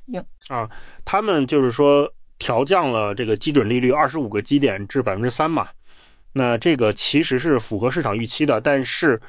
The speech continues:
Speaker 2: 呃，纽元对美元还是短线下挫了，那现在已经下跌了百分之一了。然后同时呢，就是两年期的掉期利率也跌到了二点九六，这是自二零二二年年初以来的最低水平。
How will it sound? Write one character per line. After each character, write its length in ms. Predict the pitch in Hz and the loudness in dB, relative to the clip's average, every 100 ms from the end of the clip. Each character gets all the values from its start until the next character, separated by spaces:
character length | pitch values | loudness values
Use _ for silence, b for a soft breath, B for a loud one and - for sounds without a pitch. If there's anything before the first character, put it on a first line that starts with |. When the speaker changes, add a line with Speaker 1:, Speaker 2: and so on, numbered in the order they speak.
| B B B | B B B
Speaker 2:
呃， 260 | - 117 117 | 0 2 4
纽 280 | 135 117 107 | 4 4 4
元 240 | 107 120 | 4 2
对 220 | 143 160 123 | 4 4 4
美 220 | 110 95 | 2 -2
元 380 | 95 92 113 139 | -4 -2 -2 -4
还 320 | - 110 117 | -2 0 0
是 360 | 131 165 139 113 | -2 0 2 0
短 280 | - 101 95 | -2 -2 0
线 180 | 151 120 | 0 2
下 160 | 139 | 0
挫 280 | 117 180 120 | 0 0 0
了， 100 | 98 - - - - - | -2 -12 -20 -20 -16 -6
那 80 | 139 | 0
现 140 | 165 | 2
在 80 | 156 | 2
已 40 | |
经 140 | 113 135 | 0 -2
下 180 | 143 | 0
跌 120 | 127 135 | 2 0
了 80 | |
百 80 | 117 | 0
分 100 | 98 | -4
之 80 | 120 | -4
一 160 | 131 151 | 2 2
了。 180 | 117 b b b b | 2 b b b b
然 100 | 123 | 0
后 80 | 143 | 0
同 200 | - 156 | 0 -2
时 180 | - 131 | 0 2
呢， 160 | 135 | 2
就 80 | 131 | 0
是 100 | 123 | 0
两 260 | 120 101 104 | 0 0 -2
年 220 | 104 143 | -4 -4
期 300 | - - 180 | -4 -2 2
的 200 | 139 107 | 2 0
掉 220 | - 139 | -2 -4
期 220 | 113 - | -2 -2
利 220 | 143 143 131 | 2 4 6
率 240 | 151 107 | 4 4
也 180 | 143 123 | 4 4
跌 160 | 117 151 | 6 6
到 140 | 143 | 6
了 60 | 127 | 4
二 160 | 156 131 | 0 2
点 160 | 127 139 | 2 0
九 160 | 107 | 0
六， 280 | 110 143 113 b b b - | 4 4 2 b b b 0
这 140 | 165 | 2
是 180 | - 139 | 4 2
自 240 | 131 156 139 | 2 4 4
二 220 | 165 143 | 2 0
零 160 | 131 | 0
二 220 | 147 160 165 | -2 0 2
二 100 | 123 | 2
年 180 | 113 | 0
年 220 | 120 120 127 | 2 0 0
初 220 | - 156 | 0 2
以 100 | 113 | 2
来 180 | 104 107 | 0 2
的 160 | 120 | 2
最 160 | 110 147 | 2 2
低 140 | 151 | 2
水 160 | 135 104 | 0 -4
平。 180 | - | -10